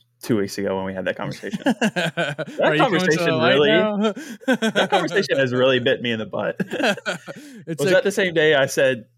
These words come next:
Speaker 1: it was C J Stroud's Heisman to lose?
Speaker 2: Yes, it was,
Speaker 1: <laughs> Yeah,
Speaker 2: actually.
Speaker 1: that was
Speaker 2: And,
Speaker 1: great.
Speaker 2: and listen, I,
Speaker 1: And he lost it,
Speaker 2: he
Speaker 1: so.
Speaker 2: lost it. He for sure lost it, and, and, uh,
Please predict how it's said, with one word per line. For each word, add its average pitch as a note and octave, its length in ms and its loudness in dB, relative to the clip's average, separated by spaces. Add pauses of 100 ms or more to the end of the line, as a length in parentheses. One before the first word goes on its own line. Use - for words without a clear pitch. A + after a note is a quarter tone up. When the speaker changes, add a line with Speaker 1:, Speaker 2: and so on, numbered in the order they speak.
(180)
Speaker 1:
it B2+ 100 2
was A2+ 160 0
C C3+ 140 -6
J A#2+ 140 -4
Stroud's A2+ 460 0
Heisman A2+ 360 -2
to G#2+ 100 -6
lose? G#2+ 320 -6
Speaker 2:
Yes, E3+ 300 0
it B2+ 100 -4
was, B2+ 420 -2
Speaker 1:
<laughs> - 40 -14
Yeah, A2 60 -10
Speaker 2:
actually. A2+ 400 -6
Speaker 1:
that B2 80 -2
was D3 80 2
Speaker 2:
And, C#3 300 0
Speaker 1:
great. C#3 180 -4
Speaker 2:
and C3+ 180 -4
listen, C#3+ 380 -4 (460)
I, C3+ 100 -2
Speaker 1:
And D#3 240 0
he G#3 100 2
lost C3 300 2
it, - 140 -8
Speaker 2:
he - 20 -18
Speaker 1:
so. C#3 280 2
Speaker 2:
lost F#3+ 220 2 (120)
it. - 100 -2
He D3 80 -4
for - 160 -12
sure F3+ 200 -4
lost D3+ 360 -4
it, C3 120 -6
and, B2+ 320 -6
and, A#2+ 400 -8
uh, C3+ 220 -4